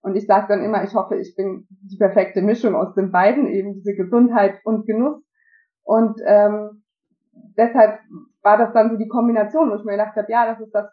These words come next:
was mich wirklich interessiert, was ich total gern machen möchte und was ich ja auch an meinem eigenen Beispiel gesehen habe, mit, äh, was das Thema Ernährung und Stress betrifft und Gesundheit dann, der Zusammenhang.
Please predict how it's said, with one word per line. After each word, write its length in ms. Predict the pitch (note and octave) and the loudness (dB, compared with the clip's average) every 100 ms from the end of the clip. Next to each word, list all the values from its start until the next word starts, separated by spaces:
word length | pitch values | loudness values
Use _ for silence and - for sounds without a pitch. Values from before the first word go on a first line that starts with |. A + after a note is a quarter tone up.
| _ _ _ - | _ _ _ 0
was 160 | G#3+ | 0
mich 180 | A3+ G#3+ | 0 -4
wirklich 340 | C4+ C#4+ C#4+ | -4 -2 -4
interessiert, 720 | B3+ A#3 A3+ G#3+ B3+ B3+ B3+ - _ _ _ _ _ _ | -4 -6 -6 -4 0 0 -2 -8 _ _ _ _ _ _
was 220 | G#3+ G3+ | 0 0
ich 100 | G3+ | 0
total 400 | - G3 G#3+ G3 | -8 -6 0 0
gern 160 | F#3+ F3+ | 0 0
machen 280 | F3+ A#3 A3+ | -2 -2 -2
möchte 260 | A3 - G3 | -4 -4 -4
und 80 | |
was 180 | G3 F#3+ | -4 -4
ich 100 | G3+ | -4
ja 180 | G3+ - | -2 -2
auch 60 | G#3 | 0
an 100 | G3 | -2
meinem 180 | F3 | -2
eigenen 380 | - C#4+ C4 F#3 | -2 -2 -2 0
Beispiel 460 | F3+ F3+ - F3+ F#3 | 0 0 -2 -8 -8
gesehen 460 | G3 E3 F3 A3 A#3 | -8 -8 -6 -6 -4
habe, 360 | C4 C#4 D#4+ E4 - _ _ - | -2 2 2 0 -8 _ _ -8
mit, 240 | G#3+ G#3 - | -6 -4 -2
äh, 240 | - G3 | 0 2
was 160 | G3+ G3+ | 0 -4
das 140 | G3+ | -8
Thema 280 | A3 G#3+ - | -4 -2 -2
Ernährung 600 | F#3 G#3 B3 B3 A#3 A3 | -2 -2 -2 -2 -2 -4
und 140 | F#3+ | -8
Stress 360 | F#3 - G3+ - | -10 -4 -4 -4
betrifft 480 | A3+ - C4+ D4 - - | -12 -8 -8 -8 -10 -10
und 280 | G3+ F#3+ - _ _ | -8 -8 -12 _ _
Gesundheit 580 | G#3+ E3+ F#3+ A3+ C4 C4+ | -6 -2 -2 -2 -2 -2
dann, 160 | - C4+ | -2 -2
der 120 | G3 | -2
Zusammenhang. 640 | F3+ F3 E3+ A#3 A#3+ D4+ | -4 -6 -4 -4 -4 -8